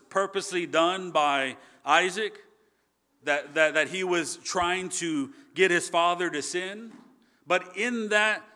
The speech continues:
question, in that scenario, there is room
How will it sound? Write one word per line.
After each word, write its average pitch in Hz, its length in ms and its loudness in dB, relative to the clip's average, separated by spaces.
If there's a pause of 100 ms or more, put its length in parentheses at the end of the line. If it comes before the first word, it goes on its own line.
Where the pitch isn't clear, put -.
(220)
question, 196 760 0
in 233 300 -2
that 214 340 0
scenario, 180 840 0 (720)
there 190 220 4
is 190 340 2
room 165 840 0